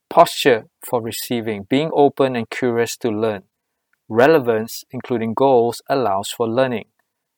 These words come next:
Learning should result in behavior change. If not, it is just head knowledge. Theory untested. Apply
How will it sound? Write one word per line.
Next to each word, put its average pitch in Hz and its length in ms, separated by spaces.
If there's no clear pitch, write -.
Learning 123 440
should 143 220
result 120 580
in 117 220
behavior 110 460
change. 151 380
If 220 140
not, 143 300
it 147 120
is 127 140
just - 340
head 113 300
knowledge. 110 680
Theory 110 480
untested. - 680
Apply 120 300